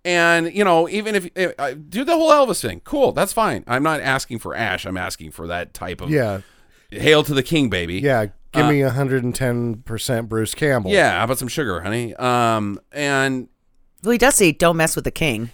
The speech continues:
Speaker 1: Yeah, but the one-liners are kind of generic,
Speaker 2: Half
Speaker 1: and
Speaker 2: half of 'em are afterthoughts in post-production.
Speaker 1: Right. And the action's pretty mellow, and at the end of the day, it's kind of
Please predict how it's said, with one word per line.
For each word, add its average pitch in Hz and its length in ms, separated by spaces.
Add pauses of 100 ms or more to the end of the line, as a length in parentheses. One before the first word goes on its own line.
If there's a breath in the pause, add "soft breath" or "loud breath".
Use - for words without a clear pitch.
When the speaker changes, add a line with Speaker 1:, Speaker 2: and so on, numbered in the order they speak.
Speaker 1:
Yeah, 311 160
but 285 140
the 294 80
one-liners 294 600
are 175 420
kind 247 300
of 226 100
generic, 175 840 (340)
Speaker 2:
Half 180 180
Speaker 1:
and 165 400 (340)
Speaker 2:
half 160 180
of 165 140
'em 151 120
are 120 360
afterthoughts 123 680
in 110 100
post-production. 113 800
Speaker 1:
Right. 160 760 (220)
And 180 580 (100)
the 196 200
action's 226 640
pretty 208 640
mellow, 151 1500 (720)
and 214 400 (340)
at 220 180
the 220 140
end 247 160
of 240 60
the 240 80
day, 262 260
it's 247 160
kind 226 300
of 190 200